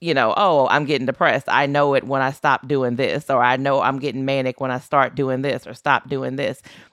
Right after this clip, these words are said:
They kinda know those things and see 'em. Their loved ones see them happening.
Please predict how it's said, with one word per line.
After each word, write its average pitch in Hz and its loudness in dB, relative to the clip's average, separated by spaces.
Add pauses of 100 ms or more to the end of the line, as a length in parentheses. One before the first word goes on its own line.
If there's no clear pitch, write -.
(140)
They 165 0
kinda 190 -2
know 151 0
those 135 -2
things 101 -8
and - -12
see 226 -2
'em. 110 0
Their 143 4
loved 175 2
ones 127 -4
see 220 -6
them 139 -2
happening. 165 -4